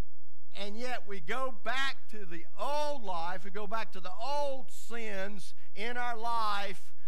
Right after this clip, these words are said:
because they have become comfortable to us. And we're walking around with the old grave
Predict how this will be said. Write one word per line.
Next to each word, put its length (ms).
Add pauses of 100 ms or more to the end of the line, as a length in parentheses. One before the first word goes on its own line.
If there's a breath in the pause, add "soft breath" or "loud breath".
(120 soft breath)
because 400
they 100
have 120
become 340
comfortable 580
to 220
us. 560 (3000)
And 160
we're 120
walking 520
around 680
with 140
the 120
old 380
grave 300